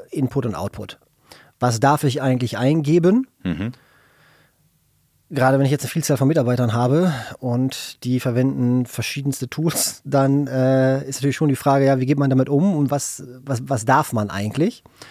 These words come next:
Speaker 1: Und die andere Frage betrifft den, den Output. Gibt's ein markenrechtliches Problem, wenn ich das verwende? Gibt's ein urheberrechtliches Problem?
Speaker 2: Mhm.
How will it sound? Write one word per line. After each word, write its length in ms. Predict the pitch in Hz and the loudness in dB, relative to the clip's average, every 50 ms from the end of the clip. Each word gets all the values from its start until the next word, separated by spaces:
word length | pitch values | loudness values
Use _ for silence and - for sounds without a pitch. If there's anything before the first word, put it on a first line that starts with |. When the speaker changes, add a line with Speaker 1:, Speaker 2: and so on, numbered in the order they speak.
| - - - - - - - - _ _ _ | -20 -20 -20 -20 -20 -20 -20 -20 _ _ _
Speaker 1:
Und 340 | - 143 143 147 156 147 131 | -2 0 2 2 0 0 -2
die 80 | 151 139 | -2 -4
andere 240 | - 143 156 165 147 | -2 -2 -2 -2 -2
Frage 720 | - - 143 139 147 151 156 160 160 160 165 165 143 - 139 | -2 0 0 2 2 2 2 2 2 2 2 0 -2 -6 -10
betrifft 580 | 156 151 139 131 - 151 160 151 - - - - | -10 -8 -8 -4 -2 -2 -2 -2 -4 -8 -4 -2
den, 420 | 139 135 127 131 135 135 135 147 | 0 2 2 2 2 0 -2 -4
den 140 | - 123 117 | -6 -8 -6
Output. 640 | - 120 156 156 - - 233 254 - - - - _ _ _ _ _ _ _ _ - - _ _ _ _ _ _ _ _ _ _ _ _ _ _ _ _ _ _ _ _ - | -4 -2 -2 -2 0 2 0 0 0 -2 -10 -18 _ _ _ _ _ _ _ _ -20 -20 _ _ _ _ _ _ _ _ _ _ _ _ _ _ _ _ _ _ _ _ -10
Gibt's 280 | - 135 143 147 - - | -6 -6 -4 -4 -2 0
ein 120 | 143 139 | 2 4
markenrechtliches 480 | 139 139 156 165 151 147 147 156 165 - | 4 4 2 2 0 0 0 0 -2 -2
Problem, 400 | - 170 151 147 156 165 160 156 | 0 0 2 4 4 4 4 4
wenn 80 | 151 | 2
ich 60 | 147 151 | 2 2
das 100 | 156 - | 0 0
verwende? 480 | - 156 151 156 156 165 160 160 160 | 0 2 2 4 4 4 4 4 2
Gibt's 160 | 143 135 - | 0 -2 -4
ein 60 | - 143 | -2 0
urheberrechtliches 420 | 147 147 143 151 147 151 160 151 | 0 2 2 0 0 -2 -4 -4
Problem? 500 | - 165 147 143 147 147 151 165 175 165 - | -4 -2 0 2 4 4 4 2 0 -2 -4
Speaker 2:
Mhm. 200 | - 76 78 | -4 -4 -4